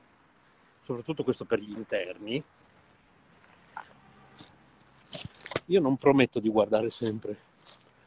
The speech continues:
le notifiche sul cellulare, anche perché se, se sto qua camminando, ad esempio in questo istante sono all'ombra, va bene, ma se sto camminando sotto il sole, ad esempio,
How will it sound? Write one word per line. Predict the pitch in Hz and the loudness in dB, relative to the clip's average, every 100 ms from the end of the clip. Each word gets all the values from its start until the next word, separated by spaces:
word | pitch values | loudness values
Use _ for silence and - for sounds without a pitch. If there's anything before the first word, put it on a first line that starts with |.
| _ - | _ -8
le | 113 | -6
notifiche | 98 95 117 - 104 - | -6 -6 -8 -8 -12 -10
sul | - 107 | -10 -8
cellulare, | - 107 98 - 98 | -4 0 0 0 -2
anche | 101 | -2
perché | 107 | -6
se, | - 101 - _ - - - - - | -6 -8 -10 _ -20 -20 -20 -16 -8
se | - | 2
sto | - | 4
qua | - 127 - | 6 4 4
camminando, | 123 117 117 113 107 92 | 2 4 4 2 0 -8
ad | 98 | -6
esempio | 107 113 | -6 -8
in | - | -10
questo | - - 110 - _ _ _ | -14 -10 -10 -12 _ _ _
istante | - - 127 165 156 - 104 _ _ _ - _ | -14 -2 0 0 -4 -8 -8 _ _ _ -20 _
sono | - 110 123 | -14 -6 -2
all'ombra, | 135 104 117 110 | -2 -4 -6 -6
va | 101 | -6
bene, | 107 104 101 101 - _ _ _ _ _ _ _ _ _ _ - | -8 -10 -10 -20 -20 _ _ _ _ _ _ _ _ _ _ -20
ma | - | -20
se | - 117 | -12 -8
sto | - | -6
camminando | - 123 113 127 | -4 -4 -2 -4
sotto | 123 107 110 | -6 -8 -8
il | 98 | -8
sole, | - 98 95 | -8 -10 -6
ad | 104 | -6
esempio, | 101 101 95 98 117 | -8 -12 -16 -16 -16